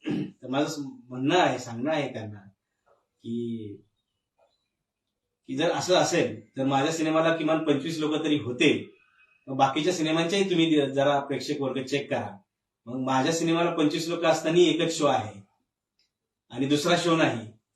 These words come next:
आणि बाकीच्या सिनेमांना किती लोक आहेत, काय आहे, हे बघून तुम्ही सांगा की त्यांना किती शो आहेत,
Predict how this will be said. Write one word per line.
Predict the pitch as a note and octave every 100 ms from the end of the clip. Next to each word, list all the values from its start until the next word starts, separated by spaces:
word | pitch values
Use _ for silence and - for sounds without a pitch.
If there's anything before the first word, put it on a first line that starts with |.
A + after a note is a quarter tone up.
| _
आणि | B2 C#3
बाकीच्या | C#3 C#3 D#3 F3
सिनेमांना | D#3 D#3+ D#3+ E3+
किती | F3 D3+ E3 F3
लोक | E3+ E3
आहेत, | D#3+ C3+ C3+ C#3+ - _ _ -
काय | C#3 D#3+
आहे, | D3 C#3+
हे | D3 E3
बघून | D3+ D#3+ E3+
तुम्ही | E3 F#3+
सांगा | E3+ D3+
की | D#3+
त्यांना | F3+ D3 D3+
किती | D#3 D#3+ D3+
शो | C#3+
आहेत, | B2 A2+